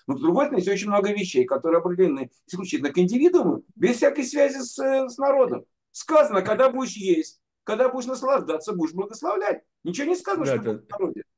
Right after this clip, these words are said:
Speaker 2: Понятно. Не могу с тобой согласиться, потому что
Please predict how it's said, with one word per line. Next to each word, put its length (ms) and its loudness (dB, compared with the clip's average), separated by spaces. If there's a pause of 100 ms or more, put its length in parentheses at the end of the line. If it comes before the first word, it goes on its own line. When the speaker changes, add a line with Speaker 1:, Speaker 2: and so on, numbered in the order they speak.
(180)
Speaker 2:
Понятно. 500 0
Не 180 -10
могу 340 0
с 60 -8
тобой 300 -4
согласиться, 840 -6 (300)
потому 480 0
что 340 -6